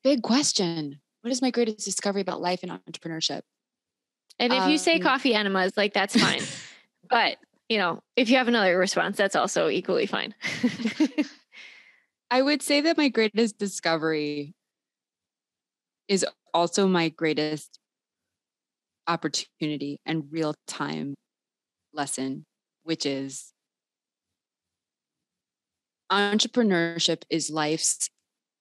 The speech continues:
Speaker 1: deepest, most challenging, and most profound personal growth school. And it is a daily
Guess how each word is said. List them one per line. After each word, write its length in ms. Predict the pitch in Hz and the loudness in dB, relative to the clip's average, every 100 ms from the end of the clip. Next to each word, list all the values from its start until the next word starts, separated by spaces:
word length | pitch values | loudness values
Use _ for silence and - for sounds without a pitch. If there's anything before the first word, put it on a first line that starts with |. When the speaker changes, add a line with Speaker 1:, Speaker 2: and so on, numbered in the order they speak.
| _ _ _ _ _ _ | _ _ _ _ _ _
Speaker 1:
deepest, 520 | 180 180 190 185 - | -2 2 2 2 0
most 420 | 175 160 151 - - _ _ _ - | 2 2 2 -2 -6 _ _ _ -4
challenging, 680 | - 180 165 165 170 165 165 | 0 2 4 2 2 0 -2
and 180 | - 165 | -2 0
most 240 | 151 151 - | 2 0 0
profound 640 | 160 - 147 147 151 - _ _ _ _ _ _ _ _ - | -2 0 -2 -2 -4 -8 _ _ _ _ _ _ _ _ -2
personal 380 | 185 175 175 160 | 2 2 2 2
growth 400 | 156 147 143 - | 2 2 0 -6
school. 580 | - - - 147 113 147 _ _ _ _ _ _ _ _ _ _ - | -2 -2 0 2 2 -2 _ _ _ _ _ _ _ _ _ _ -2
And 600 | 175 165 160 156 156 156 - _ _ _ _ _ _ _ _ _ _ _ _ _ _ _ | 2 2 2 2 0 -4 -10 _ _ _ _ _ _ _ _ _ _ _ _ _ _ _
it 120 | 196 185 | 2 4
is 180 | 180 | 4
a 380 | 175 165 160 160 _ _ _ _ _ 175 _ - | 4 2 2 0 _ _ _ _ _ -20 _ 2
daily 760 | 190 185 185 160 139 143 | 6 6 4 2 -2 -4